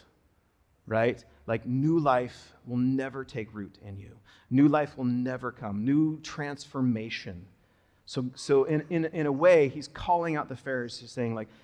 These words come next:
"Hey, listen, like, God instituted this old and former way of the law, but recognize the Messiah is before you,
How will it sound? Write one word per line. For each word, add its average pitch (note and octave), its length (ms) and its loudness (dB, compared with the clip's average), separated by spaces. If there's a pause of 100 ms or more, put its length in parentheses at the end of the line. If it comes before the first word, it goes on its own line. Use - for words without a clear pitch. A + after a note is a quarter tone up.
"Hey, D#3 140 2
listen, D3 360 0
like, A2+ 180 -4
God F3+ 340 0
instituted D3+ 800 -6
this A#2+ 260 -6
old C#3 340 -2
and A2+ 160 -6
former C3 440 0
way A2+ 360 -4
of G2+ 120 -12
the G2+ 100 -14
law, A2 440 2 (340)
but B2 260 0
recognize B2+ 1120 -2
the A2+ 80 -8
Messiah B2+ 520 -4
is C#3 160 -6
before A#2+ 360 -6
you, F#2+ 260 -10